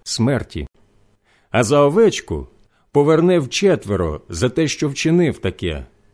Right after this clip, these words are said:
і не мав співчуття». Тоді Натан промовив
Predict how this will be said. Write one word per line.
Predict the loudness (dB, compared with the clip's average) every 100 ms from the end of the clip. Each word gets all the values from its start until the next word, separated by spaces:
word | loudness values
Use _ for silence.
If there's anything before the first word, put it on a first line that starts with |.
| _
і | 0
не | 2
мав | 2 2 0
співчуття». | -6 -8 -6 -8 -10 -6 -6 -8 _ _ _ _ _ _ _ _ _ _ _ _ _ _ _ _ _ _ _ _ _ _ _ _ _
Тоді | -10 -2 0
Натан | 0 0 -2 -2 -4 -8 _ _ _ -6
промовив | -2 0 2 2 2 2 0